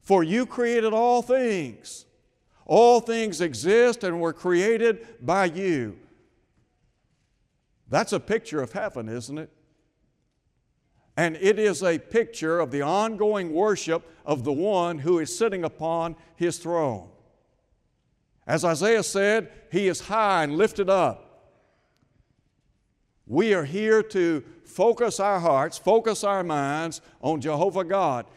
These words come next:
It's not about me. It's not about somebody else, but rather it's about being in the presence of God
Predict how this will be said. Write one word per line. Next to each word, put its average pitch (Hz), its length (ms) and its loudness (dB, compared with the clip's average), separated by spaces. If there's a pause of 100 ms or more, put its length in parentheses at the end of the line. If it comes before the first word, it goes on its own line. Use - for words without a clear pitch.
It's - 240 -6
not 160 220 0
about 135 300 -2
me. 175 420 -4 (960)
It's 160 220 -2
not 175 200 0
about 170 260 0
somebody 165 500 0
else, 190 240 2
but 165 220 -6
rather 190 360 2
it's 170 240 -4
about 151 380 -2
being 208 280 -2
in 165 80 -6
the 143 80 -4
presence 185 480 -4
of 120 140 -8
God 170 380 0